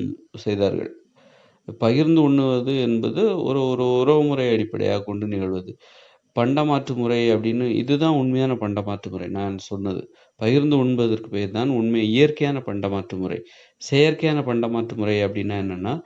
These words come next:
அ, அந்நியர்களிடம் பண்டத்தை மாற்றிக்கொள்வது. "நான் தேங்காய் தருகிறேன், நீங்கள் எனக்கு மாங்காயை கொடுங்கள். அ, உங்களிடம் இரண்டு மாங்காய் இருக்கிறது. இதற்கு, அ, என்னிடம் உள்ள தேங்காய் எத்தனை உங்களுக்கு வேண்டும்?"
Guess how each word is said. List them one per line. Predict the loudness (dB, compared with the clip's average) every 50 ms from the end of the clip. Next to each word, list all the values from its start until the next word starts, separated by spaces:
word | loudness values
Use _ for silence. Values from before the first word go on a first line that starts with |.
| _ -20 -20 -20 -20 -20 -20 -20 _ _ -6
அ, | 0 0 2 2 2 2 0 -2 -4 -6 -8 -4
அந்நியர்களிடம் | -2 2 2 6 6 6 6 6 4 0 0 0 2 2 2 2 0 0 -2 -2 -2
பண்டத்தை | 0 0 0 0 0 -2 0 -2
மாற்றிக்கொள்வது. | 0 0 -2 -4 -6 -8 -10 -8 -8 -6 -6 -6 -6 -8 -10 -6
"நான் | -2 0 0 0 0 -2 0
தேங்காய் | 2 2 2 2 2 0 0 -2
தருகிறேன், | -2 -4 -4 -4 -4 -2 0 0 0
நீங்கள் | 0 -2 -2 -2 -2
எனக்கு | -2 -2 -2 -4 -6 -6 -6
மாங்காயை | -4 -2 0 0 0 0 0 0 -2
கொடுங்கள். | -4 -6 -8 -6 -8 -8 -10 -12 _ _ _ _ _ _ _ -20 -20 -20 _ _ -6
அ, | -4 -2 0 0
உங்களிடம் | 0 0 2 2 4 4 4 4 2 2 2
இரண்டு | 2 2 2 0 0 0
மாங்காய் | 0 0 0 2 4 4 4
இருக்கிறது. | 2 2 -2 -4 -4 -4 -4 -4 -2
இதற்கு, | 2 2 2 2 0 -4 -6 -4 -4 -4 -6 _ _ _ _ _ _ _ _ -6
அ, | -2 -2 0 0 0 0 0 0 0 2 0 0 0 -2 -4 -6 -6 -10 -12 -10
என்னிடம் | -6 -2 0 2 2 4 2 2 2 2 2
உள்ள | 2 2 2 0 0
தேங்காய் | -2 0 0 0 2 2 2 2 2
எத்தனை | 2 0 -2 -2 -2 -2 0
உங்களுக்கு | 0 0 -2 -2 -4 -6 -6 -6
வேண்டும்?" | -4 -4 -2 -2 -4 -6 -8 -10